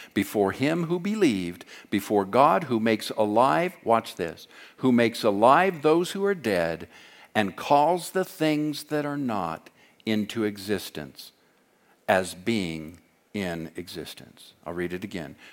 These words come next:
"'Before God, who makes alive those who are dead and calls the things that are not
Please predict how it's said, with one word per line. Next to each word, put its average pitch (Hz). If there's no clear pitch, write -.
"'Before 113
God, 107
who 127
makes 113
alive 127
those 143
who 214
are 208
dead 104
and 127
calls 185
the 185
things 170
that 120
are 110
not 123